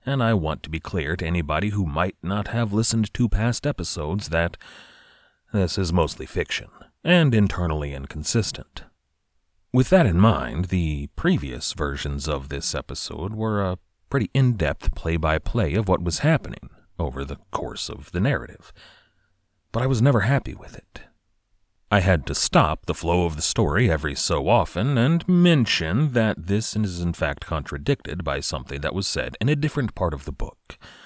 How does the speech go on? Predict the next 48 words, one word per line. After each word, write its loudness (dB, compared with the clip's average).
or 2
that -4
was -8
contradicted -4
by, -8
you -8
know, -6
reality. -2
It's -2
a 0
frustrating 2
tale 0
to -6
try -2
to -2
tell. -6
So 4
I've 6
made 2
something 2
of -6
an -6
executive -4
decision 0
here. -6
We're -2
gonna 6
finish 2
talking -2
about -6
these -8
pirates. -6
I -4
won't -2
leave 0
you 2
in 4
the 2
lurch, 0
and 2
there 2
is 0
some 0
interesting -2
stuff -2
that's -6
gonna 0
happen. -4